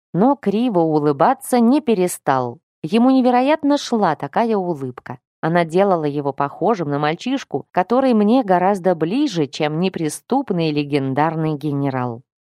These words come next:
Я сглотнула вставший в горле комок и затараторила. «Если я выиграю в нашем споре,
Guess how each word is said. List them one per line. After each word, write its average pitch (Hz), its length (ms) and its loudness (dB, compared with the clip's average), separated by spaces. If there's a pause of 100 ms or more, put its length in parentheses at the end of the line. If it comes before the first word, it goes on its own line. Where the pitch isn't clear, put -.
(100)
Я 185 160 4
сглотнула 175 680 0
вставший 160 460 -2
в 151 60 -6
горле 170 320 -2
комок 185 540 -2 (100)
и 196 120 -6
затараторила. 156 840 -2 (380)
«Если 180 360 0
я 165 280 0
выиграю 151 600 0
в 151 60 -2
нашем 160 300 -2
споре, 165 480 -4